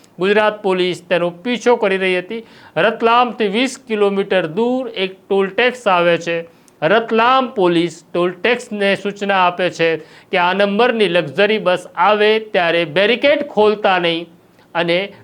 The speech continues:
ટોલ ટેક્સનો સંચાલક બેરિકેડ ખોલતો નથી, બસ ત્યાં રોકાય છે અને પાછળ ગુજરાત પોલીસ અને રતલામ પોલીસ પહોંચે છે, બસ ચેક કરે છે, તો બસમાંથી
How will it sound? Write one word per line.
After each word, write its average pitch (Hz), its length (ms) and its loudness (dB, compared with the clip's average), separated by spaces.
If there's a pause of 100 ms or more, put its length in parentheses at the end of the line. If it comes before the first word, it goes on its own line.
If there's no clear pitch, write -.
(100)
ટોલ 196 160 4
ટેક્સનો 202 880 0
સંચાલક 170 720 0 (220)
બેરિકેડ 190 500 0
ખોલતો 240 460 2
નથી, 247 380 -4 (280)
બસ 170 300 0
ત્યાં 160 200 0
રોકાય 190 480 2
છે 143 260 -4 (360)
અને 156 100 0
પાછળ 170 600 0 (400)
ગુજરાત 208 540 0
પોલીસ 160 500 0 (180)
અને 156 460 -2 (600)
રતલામ 170 560 0
પોલીસ 180 380 -6
પહોંચે 151 400 0
છે, 139 200 -6
બસ 147 360 -4 (120)
ચેક 220 320 0
કરે 131 260 -2
છે, 131 260 -10 (580)
તો 165 220 2
બસમાંથી 151 840 -2